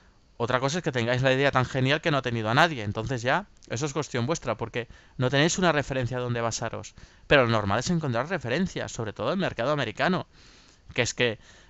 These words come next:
eh, hay siempre compañeros, ¿no? que vienen con esas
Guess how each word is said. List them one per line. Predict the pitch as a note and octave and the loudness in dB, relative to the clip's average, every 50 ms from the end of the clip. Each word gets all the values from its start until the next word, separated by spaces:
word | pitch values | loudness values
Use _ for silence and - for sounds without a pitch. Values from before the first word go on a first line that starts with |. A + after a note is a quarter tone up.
| - | -6
eh, | B2 B2+ B2 B2 B2 A#2+ A#2 A2+ F#2+ | -2 2 4 6 6 6 4 4 2
hay | A2 B2 B2+ A#2+ | 2 2 2 2
siempre | - C#3+ C3+ C3+ C#3 C#3 | 2 0 0 0 0 0
compañeros, | C#3 C3 B2 B2 B2 B2 C3+ D3+ D3+ B2+ | 0 2 2 2 2 2 0 0 0 0
¿no? | C3 C#3 | 0 0
que | - C3+ | -2 -2
vienen | A#2 A#2+ B2+ C3+ | -2 -2 -2 -2
con | B2+ C3+ C3 B2 | 0 0 0 0
esas | B2+ B2 - - C3+ B2+ - - | 0 -2 0 0 0 0 0 -4